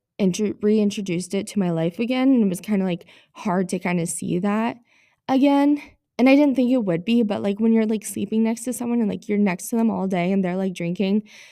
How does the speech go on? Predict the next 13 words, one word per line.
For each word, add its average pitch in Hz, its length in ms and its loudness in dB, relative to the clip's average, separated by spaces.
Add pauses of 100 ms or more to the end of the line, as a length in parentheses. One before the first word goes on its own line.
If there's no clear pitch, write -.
(180)
because, 196 300 -2
like, 180 180 -2
they're 170 180 -2
stressed 226 360 -4
out 226 200 0
and 185 180 4
<laughs> - 0 -
you, 202 120 -2 (100)
you're 196 420 2
also 285 300 0
stressed 285 340 -4
out, 302 240 2
like, 175 200 2